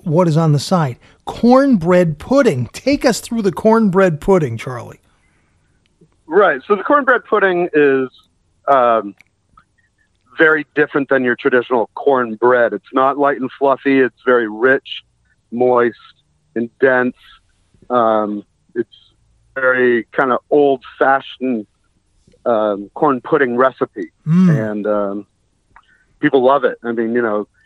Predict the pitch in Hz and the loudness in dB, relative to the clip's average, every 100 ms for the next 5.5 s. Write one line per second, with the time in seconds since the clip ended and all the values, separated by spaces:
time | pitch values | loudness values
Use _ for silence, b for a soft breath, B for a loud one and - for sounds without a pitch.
0 | _ _ - 123 - 143 131 - 139 120 | _ _ -4 -4 0 -2 -2 -4 -6 -2
1 | 113 107 104 - _ _ _ _ _ _ | -2 -4 -6 -12 _ _ _ _ _ _
2 | _ _ - 107 98 98 95 _ _ _ | _ _ -8 -6 -6 -8 -14 _ _ _
3 | 135 143 135 127 - 131 - - 131 101 | 0 2 0 -4 -2 -4 -4 -2 0 0
4 | - _ _ _ _ - 123 107 101 - | -6 _ _ _ _ -2 -2 -2 -6 -8
5 | 110 113 98 80 | -4 -4 -6 -10